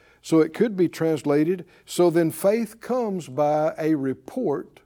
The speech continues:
and the report by the word of God." And he had quoted from Isaiah, Isaiah fifty-three, uh, one, where he said, "Who has believed our report,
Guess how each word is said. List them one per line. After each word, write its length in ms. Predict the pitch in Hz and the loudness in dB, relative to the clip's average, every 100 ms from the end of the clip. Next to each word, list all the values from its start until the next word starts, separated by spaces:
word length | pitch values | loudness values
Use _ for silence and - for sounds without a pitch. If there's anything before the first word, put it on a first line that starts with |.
| _ _ _ _ _ | _ _ _ _ _
and 240 | 143 156 | -2 0
the 140 | 151 160 | 4 4
report 880 | 135 135 - - 277 220 - - - _ _ - | 4 0 -2 -4 0 2 2 -2 -16 _ _ -18
by 640 | 113 170 185 143 147 165 - _ - | 2 4 6 6 2 0 -8 _ 0
the 120 | 160 | 2
word 460 | 151 147 151 156 - | 6 6 6 4 0
of 220 | 156 147 | -6 -2
God." 460 | 202 226 117 - _ _ _ _ | -2 -2 -6 -16 _ _ _ _
And 160 | 139 156 | -6 -2
he 120 | 185 | 0
had 160 | 175 151 | 0 -2
quoted 460 | - 214 262 196 | 0 0 0 -6
from 220 | - 165 156 | -4 -4 -2
Isaiah, 600 | 151 139 156 226 180 175 | -2 -4 -2 -2 -2 -2
Isaiah 520 | 156 160 143 165 147 | -4 -4 -2 -2 -2
fifty-three, 880 | - 165 - 139 - 185 185 160 170 _ _ _ _ _ _ | -2 -4 -4 -10 -6 -4 -4 -6 -12 _ _ _ _ _ _
uh, 180 | 127 127 | -8 -4
one, 560 | 135 226 170 147 196 - _ _ _ | 2 2 2 -4 -10 -16 _ _ _
where 160 | 160 139 | -2 -2
he 200 | 170 175 | -4 -6
said, 320 | - 170 151 - | -2 0 0 -2
"Who 260 | 214 254 | -2 -2
has 260 | 175 175 151 | -2 -4 -6
believed 800 | - 156 156 226 196 170 165 135 | -2 0 2 0 -2 -4 -6 -10
our 260 | 156 165 156 | -6 -2 -2
report, 680 | 135 131 - 240 175 175 | -2 -6 -6 -2 -2 -4